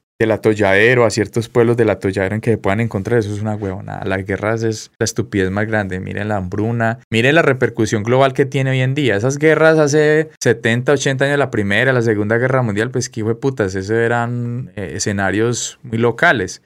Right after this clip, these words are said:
Yo creo que Colombia, la gente aquí no dio cuenta,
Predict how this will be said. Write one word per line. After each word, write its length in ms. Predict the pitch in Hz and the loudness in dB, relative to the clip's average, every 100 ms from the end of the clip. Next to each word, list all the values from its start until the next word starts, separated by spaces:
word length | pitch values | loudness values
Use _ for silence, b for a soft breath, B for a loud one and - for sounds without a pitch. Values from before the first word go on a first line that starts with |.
| - | -4
Yo 120 | 107 | 0
creo 160 | 127 120 | 0 0
que 120 | 113 | 0
Colombia, 360 | 110 101 104 | 0 0 0
la 100 | 120 | 0
gente 220 | 104 90 113 | 0 -2 -4
aquí 160 | - | -2
no 100 | 117 | -2
dio 300 | 117 110 117 _ - | 0 0 -4 _ -4
cuenta, 480 | 117 104 120 120 | -2 0 0 -2